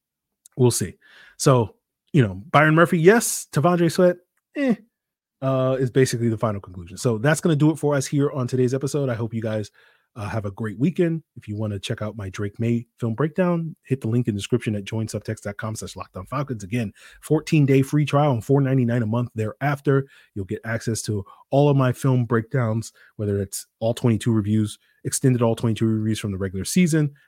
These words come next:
as well as any prospect and free agent breakdowns. At some point, we'll, we'll probably get into Kirk Cousins and, and Justin Fields film a little bit later this offseason as we get into March or something like that. So that will be something else in store for you. But it's all part of Locked On Podcast Network, guys, your team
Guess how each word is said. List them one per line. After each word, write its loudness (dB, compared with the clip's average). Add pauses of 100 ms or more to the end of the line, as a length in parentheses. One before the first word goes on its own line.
(120)
as -2
well 0
as -4
any 0
prospect -6
and -8
free 2
agent 4
breakdowns. -12 (260)
At -8
some 2
point, 2
we'll, 0 (260)
we'll 0
probably 2
get -2
into -2
Kirk -4
Cousins -4
and, -2
and -6
Justin -4
Fields -6
film -4
a -4
little -4
bit -8
later -4
this -8
offseason -8 (300)
as -4
we -2
get -2
into -8
March -6
or -8
something -8
like -8
that. -8 (240)
So -6 (100)
that 2
will 4
be 0
something 0
else 4
in -6
store -6
for -16
you. -12
But -4 (220)
it's -2
all 8
part 8
of 8
Locked 4
On 6
Podcast 4
Network, 0
guys, 0
your 2
team 2